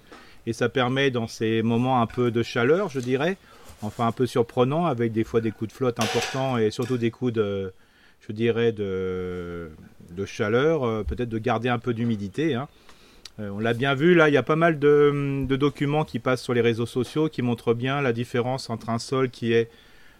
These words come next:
euh, enherbé, enfin, je veux dire couvert, un sol dont on a enlevé la couverture mais qu'on a laissé le déchet sur,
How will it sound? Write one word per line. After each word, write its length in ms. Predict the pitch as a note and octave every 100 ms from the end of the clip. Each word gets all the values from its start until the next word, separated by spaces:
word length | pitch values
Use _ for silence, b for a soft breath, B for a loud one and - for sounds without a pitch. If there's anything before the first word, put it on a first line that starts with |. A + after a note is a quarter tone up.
| -
euh, 160 | A2 A2
enherbé, 680 | A#2 A2+ B2 A#2 A#2+ C#3+ F#3+ -
enfin, 200 | - A2
je 60 | A2+
veux 60 | A2+
dire 180 | A#2
couvert, 500 | - B2+ C3 E3 F#3 F3+
un 140 | B2+ B2+
sol 540 | - D#3 D#3 C#3+ C3
dont 140 | B2 C3+
on 100 | C3
a 40 |
enlevé 280 | B2+ B2 C3+
la 120 | C3
couverture 520 | B2 C3+ C3+ - D#3
mais 200 | C#3+ B2
qu'on 180 | A2 B2
a 80 | A#2
laissé 320 | A#2+ A#2+ C#3
le 100 | B2
déchet 300 | A2+ A#2 B2+
sur, 180 | A2+ A2